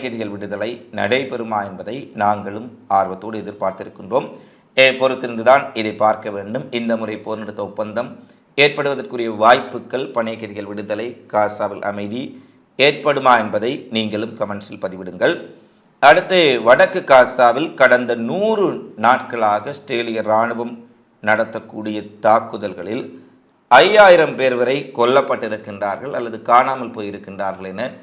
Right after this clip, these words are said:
பாலஸ்தீன மருத்துவ சங்கம் ஒரு அதிர்ச்சிகரமான செய்தியை வெளியிட்டிருக்கின்றார்கள். இது போர் தொடங்கிய நாட்களில் இருந்து, அதாவது ஒரு வருடம் கடந்து கிடையாது, கடந்த நூறு நாட்களில் மட்டும், அதாவது மூன்று மாத காலத்தில் ஐயாயிரம் பாலஸ்தீனர்கள்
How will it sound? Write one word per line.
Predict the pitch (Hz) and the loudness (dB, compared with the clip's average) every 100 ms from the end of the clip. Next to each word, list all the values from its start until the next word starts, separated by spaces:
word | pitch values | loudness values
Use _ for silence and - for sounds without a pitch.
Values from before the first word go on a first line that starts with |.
| - _ _ | -20 _ _
பாலஸ்தீன | 117 127 131 - 113 104 | 6 6 4 -4 -6 -2
மருத்துவ | 110 104 113 107 | -4 -4 -8 -8
சங்கம் | - 110 117 131 | -6 -6 -4 -4
ஒரு | 117 101 | -2 -2
அதிர்ச்சிகரமான | 101 143 - 147 120 104 104 98 | -2 -6 -8 -8 -6 -6 -6 -8
செய்தியை | 92 104 98 95 107 | -12 -12 -10 -10 -8
வெளியிட்டிருக்கின்றார்கள். | 101 101 95 85 92 95 90 90 - _ _ _ _ | -10 -10 -12 -14 -12 -6 -6 -8 -16 _ _ _ _
இது | 123 131 156 127 - | -2 0 -2 -2 -4
போர் | 120 135 123 | -2 -2 -4
தொடங்கிய | 110 117 127 143 143 135 135 | -6 2 2 2 -8 -2 -2
நாட்களில் | 120 107 113 - 120 117 107 | 0 0 -2 -4 -8 -6 -6
இருந்து, | 104 104 101 101 | -8 -10 -10 -8
அதாவது | 101 98 98 107 | -6 -4 -4 -6
ஒரு | 107 98 | -10 -8
வருடம் | 104 110 107 | -8 -8 -10
கடந்து | 98 110 131 120 | -2 -2 -2 -8
கிடையாது, | 101 92 87 82 120 - - _ _ | -12 -12 -10 -10 -12 -12 -20 _ _
கடந்த | - 127 170 202 208 196 156 - - 110 | 4 6 6 4 6 8 8 6 -2 -6
நூறு | 131 180 170 | -2 -2 -2
நாட்களில் | 120 117 127 - 131 123 107 | 2 4 4 0 -6 -4 -4
மட்டும், | 104 104 - | -6 -6 -10
அதாவது | 104 101 98 101 | -6 -4 -4 -6
மூன்று | 117 156 151 | -8 -8 -4
மாத | 131 113 107 | -2 -2 -2
காலத்தில் | 101 101 101 143 - | -4 -6 -8 -8 2
ஐயாயிரம் | 127 185 202 165 127 117 | 4 8 6 6 0 -2
பாலஸ்தீனர்கள் | 117 120 - 117 107 131 | -2 -2 -8 -12 -6 -6